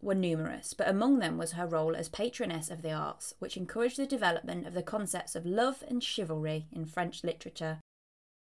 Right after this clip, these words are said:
It's believed to have significantly influenced the aristocracy to regard women more as humans and less like cows to be sold to the highest bidder.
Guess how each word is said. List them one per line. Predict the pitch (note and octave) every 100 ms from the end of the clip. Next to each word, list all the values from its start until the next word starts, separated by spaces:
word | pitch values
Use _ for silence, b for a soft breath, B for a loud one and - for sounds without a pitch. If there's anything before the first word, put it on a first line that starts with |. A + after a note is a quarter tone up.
| _
It's | A3+ A3
believed | C#4+ D4+
to | C#4+
have | C#4
significantly | C4 B3+ B3 - G#3+
influenced | G#3 A#3 B3 G#3 E3+ D#3+ D#3
the | E3+
aristocracy | E3 D#3+ - E3 - D#3+ - E3 E3
to | F3+
regard | E3 F#3+ G#3+ G#3
women | F3+ E3+ F3
more | F3 F3
as | F3+
humans | - D4+ F3 D#3 D#3 -
and | E3 D#3+ D#3+
less | E3 F3 -
like | E3 D#3+
cows | - D#3+ D#3 D#3+
to | -
be | D#3+
sold | - D#3+ D#3+
to | D#3+
the | D#3+
highest | D#3+ D#3 D#3+ D#3+
bidder. | F#3+ D#3 -